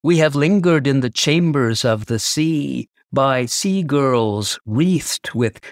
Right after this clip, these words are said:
seaweed red and brown, till human voices wake us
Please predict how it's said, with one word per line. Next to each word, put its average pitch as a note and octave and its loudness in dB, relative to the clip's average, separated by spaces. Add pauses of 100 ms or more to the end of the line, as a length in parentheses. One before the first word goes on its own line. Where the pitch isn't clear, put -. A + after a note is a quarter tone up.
seaweed C3 0
red B2 0
and G2+ -2
brown, B2 -2 (340)
till D3 0
human E3 2
voices C#3+ 0
wake A#2+ -2
us C#3 -4